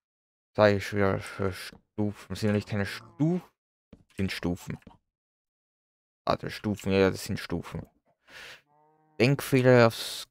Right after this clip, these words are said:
Größte gerade gehabt, aber passt schon. Gut, so.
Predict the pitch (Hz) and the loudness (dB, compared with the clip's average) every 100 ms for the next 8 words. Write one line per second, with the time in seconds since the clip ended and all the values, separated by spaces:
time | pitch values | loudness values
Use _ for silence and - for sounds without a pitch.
0 | - 120 131 - 151 135 127 127 131 135 | 0 4 6 4 0 4 6 8 6 4
1 | - 127 - - 160 170 - 92 - - | -2 -6 -6 -8 -6 -4 -4 0 0 0
2 | - - 101 98 98 101 - _ _ - | -6 -4 0 0 0 -6 -12 _ _ -20
3 | _ _ _ _ _ - _ _ _ _ | _ _ _ _ _ -20 _ _ _ _
4 | _ - _ _ _ _ _ _ _ _ | _ -20 _ _ _ _ _ _ _ _
5 | - - - - 92 | -18 -18 -16 -6 -4